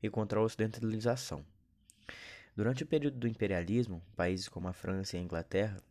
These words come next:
invadiram territórios de maioria islâmica, causando nos muçulmanos um sentimento de revanchismo e ódio.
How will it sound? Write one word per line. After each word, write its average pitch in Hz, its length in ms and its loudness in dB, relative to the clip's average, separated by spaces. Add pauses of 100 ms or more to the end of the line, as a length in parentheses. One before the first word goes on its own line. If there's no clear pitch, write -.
(100)
invadiram 104 520 0
territórios 95 920 0
de 101 100 -4
maioria 87 380 0
islâmica, 95 420 -4 (400)
causando 98 440 2
nos 95 180 -4
muçulmanos 101 640 -2
um 107 80 -4
sentimento 104 500 -6
de 98 80 -10
revanchismo 101 640 -2
e 127 80 2
ódio. 92 320 2